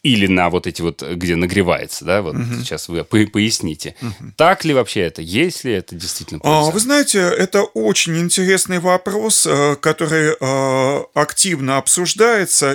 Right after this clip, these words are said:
Speaker 2: и, э, здесь, э, э, строгого решения нету. А в чём, э, заключается проблема? А если человек использует, э, электронные сигареты, вейп для того, чтобы бросить курить,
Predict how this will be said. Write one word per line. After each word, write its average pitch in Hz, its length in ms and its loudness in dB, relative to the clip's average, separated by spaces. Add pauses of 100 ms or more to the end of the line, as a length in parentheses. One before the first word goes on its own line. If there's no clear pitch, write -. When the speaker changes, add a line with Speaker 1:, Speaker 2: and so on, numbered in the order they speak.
(100)
Speaker 2:
и, 202 320 -4
э, 143 300 0
здесь, 170 420 -2
э, 139 380 -2 (400)
э, 127 240 -2
строгого 170 500 0
решения 143 560 -4
нету. 113 380 -10 (580)
А 120 240 -4
в 120 100 -10
чём, 240 380 0
э, 143 160 2
заключается 156 720 -4
проблема? 120 580 -8 (680)
А 127 200 2
если 202 560 0 (1040)
человек 143 540 0
использует, 107 880 -4
э, 113 540 -2
электронные 143 680 -4
сигареты, 120 600 -4
вейп 120 380 -4
для 113 100 -6
того, 143 300 -2
чтобы 123 280 -8
бросить 151 500 -4
курить, 208 440 -6